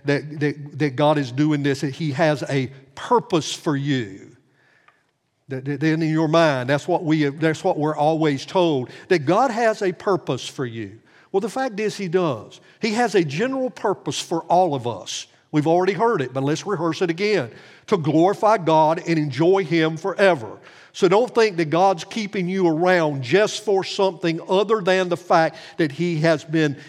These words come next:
He has shown His grace toward you. He has been merciful toward you. So if you're a believer here today, rest in that, that God has shown His grace toward you,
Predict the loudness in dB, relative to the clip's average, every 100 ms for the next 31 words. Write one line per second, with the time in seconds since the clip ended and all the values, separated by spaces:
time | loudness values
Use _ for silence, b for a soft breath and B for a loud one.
0 | B 0 0 0 -4 0 2 2 0 -4
1 | -2 0 0 -2 -4 0 0 0 0 0
2 | -2 B B 0 2 0 -2 0 2 2
3 | 0 -6 -6 -6 -2 0 0 0 -2 -4
4 | B 0 2 2 0 2 2 2 0 0
5 | 0 -4 -6 -4 -4 -6 -10 -2 0 2
6 | 2 0 -2 -4 B B B B -14 -2
7 | 0 0 -4 -6 -4 -4 0 0 0 -4
8 | B -4 -4 0 0 2 0 -2 -2 -2
9 | 0 2 2 0 -2 -4 0 2 2 0
10 | -10 -6 -4 0 0 -2 -4 -4 -4